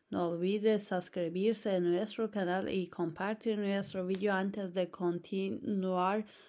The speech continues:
con nuestro video. Muchas gracias. Los famosos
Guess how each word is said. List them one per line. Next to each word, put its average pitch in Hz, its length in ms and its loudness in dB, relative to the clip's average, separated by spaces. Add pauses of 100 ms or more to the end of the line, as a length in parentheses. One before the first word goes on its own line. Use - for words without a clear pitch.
(120)
con 202 280 0
nuestro 196 340 -2
video. 160 460 -2 (320)
Muchas 202 420 -2
gracias. 160 680 -6 (300)
Los 214 180 4
famosos 185 840 -2